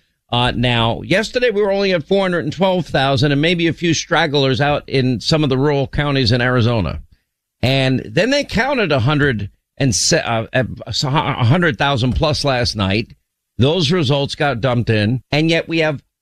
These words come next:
this morning, six hundred and twenty-five thousand. Now, uh, you, you don't need to be an M I T, uh, graduate or a Harvard Business School graduate to be able to give the, how many votes are outstanding.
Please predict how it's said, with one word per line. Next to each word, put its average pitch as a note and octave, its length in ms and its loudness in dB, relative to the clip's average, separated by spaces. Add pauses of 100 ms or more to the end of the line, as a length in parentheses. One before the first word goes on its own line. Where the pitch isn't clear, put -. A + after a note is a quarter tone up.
(260)
this E3 240 0
morning, F#3 580 0
six - 300 -2
hundred F3+ 240 2
and D#3+ 100 -2
twenty-five F3+ 840 -2
thousand. B2 500 0 (120)
Now, D3 420 0 (300)
uh, B2+ 240 -6
you, F3 340 -6 (100)
you G3 160 2
don't A3+ 360 0
need F#3+ 300 2
to E3 80 2
be F3 220 2
an D#3+ 200 -2
M E3+ 180 2
I D#3 200 2 (100)
T, A#2+ 600 0 (600)
uh, B2 340 0 (100)
graduate A#2 680 0
or B2+ 160 0
a A#2+ 60 0
Harvard D3 500 -2
Business D3+ 400 0
School C#3 280 0
graduate A2+ 840 0 (460)
to D#3+ 100 2
be E3 240 2
able E3 200 -2
to C3 180 -2 (600)
give G3 380 0
the, D3+ 420 0
how G3 300 0
many G3 380 0
votes F#3 360 0
are F3+ 280 0
outstanding. F3+ 880 0